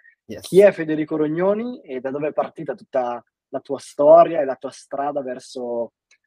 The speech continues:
Speaker 2: la libertà, diciamo?
Speaker 1: Yes. Allora, io ho questa cosa che in realtà io non ho mai, a parte cose microscopiche, non ho mai lavorato per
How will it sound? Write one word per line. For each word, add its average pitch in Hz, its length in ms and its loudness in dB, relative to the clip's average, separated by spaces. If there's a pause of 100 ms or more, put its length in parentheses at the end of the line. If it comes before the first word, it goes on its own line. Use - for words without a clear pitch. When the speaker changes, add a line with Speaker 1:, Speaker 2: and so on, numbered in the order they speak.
(140)
Speaker 2:
la 139 100 2
libertà, 127 540 -2
diciamo? 107 440 -10
Speaker 1:
Yes. 110 360 -10 (340)
Allora, 160 320 6
io 190 220 2
ho 131 520 2
questa 156 320 -4
cosa 175 260 -4
che 185 120 -8
in 123 60 -2
realtà 123 300 -4
io 151 160 -4
non 135 140 -6
ho 117 120 -2
mai, 127 460 -2 (180)
a 104 140 -6
parte 123 640 -2 (120)
cose 127 240 -4
microscopiche, 127 800 -2
non 120 140 -2
ho 120 60 -2
mai 131 180 0
lavorato 117 760 -2 (180)
per 110 240 -4